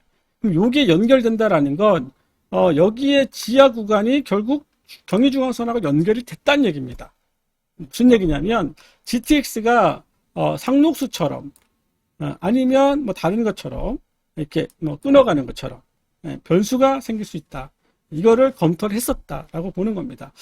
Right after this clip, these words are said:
그래서 요런 변수들이 좀 있다라고 생각을 하면 돼요. 그래서 아까 말한, 예, 비노선과 신호선의 추가역, 그다음에, 예, 중기적 또는 중장기적 입장에서 생각해 주시고, 열차를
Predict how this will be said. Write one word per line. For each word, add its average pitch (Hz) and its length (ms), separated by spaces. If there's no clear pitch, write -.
그래서 160 160
요런 262 340
변수들이 170 400
좀 156 160
있다라고 165 480
생각을 180 300
하면 208 160
돼요. 165 560
그래서 214 200
아까 226 300
말한, 214 360
예, 170 80
비노선과 214 520
신호선의 233 500
추가역, 262 640
그다음에, 175 360
예, 165 260
중기적 233 540
또는 226 200
중장기적 233 840
입장에서 170 340
생각해 170 340
주시고, 143 680
열차를 247 500